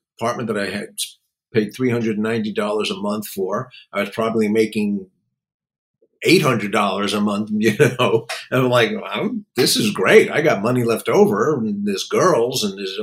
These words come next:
you know, and staying up late. This is, this is pretty great." And I'm twenty-three, twenty-four. Uh, where am I going? I don't <laughs> need, you know, I wasn't, I wasn't itching to change anything. Um, but I certainly felt, felt like,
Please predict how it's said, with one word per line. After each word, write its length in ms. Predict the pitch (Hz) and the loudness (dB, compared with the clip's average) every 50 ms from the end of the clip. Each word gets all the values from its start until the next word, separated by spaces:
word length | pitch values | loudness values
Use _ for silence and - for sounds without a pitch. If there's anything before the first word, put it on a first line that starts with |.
| 107 117 139 | -8 -4 -4
you 60 | 147 | -2
know, 280 | 107 92 90 98 120 123 | -2 -2 -2 -2 -2 0
and 160 | 110 104 104 - - - - - - | 0 -2 -2 -4 -10 -16 -18 -10 -6
staying 340 | - - - 139 143 131 135 | -4 0 2 4 4 4 4
up 180 | 170 202 202 | 2 2 2
late. 280 | 113 104 98 104 107 - | 2 0 2 0 0 0
This 180 | 143 143 - 110 | -2 0 0 0
is, 240 | - 107 101 - - | 0 -2 -2 -4 -4
this 200 | 110 - - - | -2 0 2 2
is 140 | 104 104 - | 0 0 -2
pretty 300 | - - 107 95 101 98 | 0 0 0 0 0 -4
great." 500 | 87 104 101 120 185 220 - - - - | -4 -2 0 4 4 4 2 2 -4 -10
And 100 | - 98 | -10 -10
I'm 140 | 101 95 87 | -10 -10 -12
twenty-three, 840 | - - 120 117 117 110 104 101 - - - 95 117 - 135 113 107 | -10 -6 -4 -2 -2 -2 -2 -4 -10 -14 -6 -2 -2 0 2 0 0
twenty-four. 720 | - - 98 101 101 101 - 123 135 147 104 101 104 - _ _ _ - _ _ _ _ - | -2 -4 -6 -6 -6 -6 -6 -6 -6 -4 -6 -6 -10 -12 _ _ _ -20 _ _ _ _ -8
Uh, 400 | 104 104 104 104 104 101 104 104 | -4 -2 0 2 2 0 0 2
where 160 | 113 147 170 | 2 2 2
am 80 | 147 | 4
I 100 | 143 170 | 2 2
going? 260 | 160 104 78 76 73 - - _ | 2 0 -2 -4 -6 -10 -8 _
I 80 | 113 143 | -4 -2
don't 100 | 160 - | 0 0
<laughs> 0 | |
need, 140 | - - - - | 0 -2 -2 -4
you 180 | 131 123 120 - | -6 -8 0 2
know, 140 | 165 139 131 | 4 4 6
I 80 | 143 151 | 4 6
wasn't, 320 | 165 165 156 170 165 - - - - | 4 6 6 4 2 2 -2 -2 2
I 80 | 160 196 | 4 6
wasn't 560 | - - 135 165 180 170 156 156 160 156 185 | 6 6 6 6 4 4 4 2 2 6 6
itching 300 | 185 185 - 165 151 151 | 6 6 6 2 2 2
to 120 | - 131 | 0 0
change 380 | 120 - 151 147 185 220 220 - | 0 2 2 2 2 2 2 2
anything. 520 | 220 - 95 92 - - - - - 208 - _ - - - _ - _ _ _ - | 2 0 0 -6 -8 -10 -10 -10 -10 -12 -14 _ -20 -20 -20 _ -20 _ _ _ -2
Um, 380 | 123 120 117 113 110 113 - - _ _ - 151 - | 0 2 2 2 0 -2 -6 -12 _ _ -4 2 4
but 120 | 151 143 | 4 4
I 80 | 139 135 | 4 4
certainly 420 | 139 180 180 170 151 147 147 135 | 6 4 4 6 6 4 4 6
felt, 260 | 120 143 139 139 - - | 4 2 2 0 0 2
felt 140 | 147 131 127 | 2 4 4
like, 140 | 120 113 | 2 0